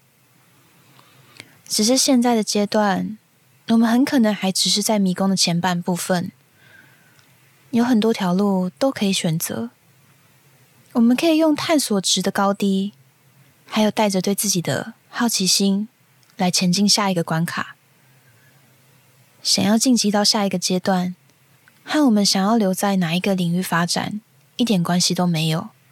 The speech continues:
你试着想想看，身边优秀的人，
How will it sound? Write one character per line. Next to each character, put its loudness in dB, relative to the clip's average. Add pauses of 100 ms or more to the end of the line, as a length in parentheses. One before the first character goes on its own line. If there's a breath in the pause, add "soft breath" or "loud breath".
(1300 soft breath)
你 0
试 2
着 4
想 0
想 0
看， 0
身 0
边 0
优 2
秀 0
的 0
人， -2